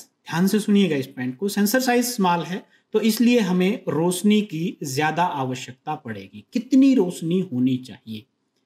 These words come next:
एक सीधा सा मैं हिसाब किताब लगाऊं एक normal वे में, तो आपको अगर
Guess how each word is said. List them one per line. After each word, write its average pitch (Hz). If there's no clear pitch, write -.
एक 196
सीधा 214
सा 175
मैं 165
हिसाब 147
किताब 151
लगाऊं 147
एक 160
normal 147
वे 127
में, 117
तो 262
आपको 226
अगर 185